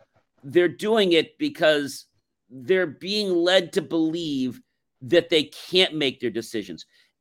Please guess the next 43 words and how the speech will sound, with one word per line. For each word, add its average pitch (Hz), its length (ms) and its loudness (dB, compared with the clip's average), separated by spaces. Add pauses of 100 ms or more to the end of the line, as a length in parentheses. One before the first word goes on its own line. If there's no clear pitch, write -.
And 143 140 2
I 202 160 4
have 196 220 2
to 156 80 -4
say, 139 280 -2
Marcus, 123 500 -2
that's 151 320 -4
one 185 140 0
of 147 40 2
the 139 60 -4
most 110 360 -6
dangerous 160 540 -2
things 131 320 -6
in 110 100 -4
our 104 180 -4
life. 95 400 -8 (540)
Uh, 107 340 -2
for 127 180 -8
those 131 280 -2
you 139 80 -4
don't 131 160 -2
know, 131 120 -2
I 127 80 0
do 123 160 -4
a - 20 -2
lot 123 160 0
of 120 60 -8
self-improvement, 123 1040 -6
um, 92 480 -6 (480)
seminars 107 680 -2
and 87 200 -10
keynotes 110 440 -6
and 98 80 -10
whatnot. 98 320 -8 (640)
And, 127 200 0
and 135 140 -2
I 185 140 6
have 165 320 0
to 120 100 -6
say, 104 720 -2 (500)
that 135 380 -4
when 165 380 -4
you 196 300 -6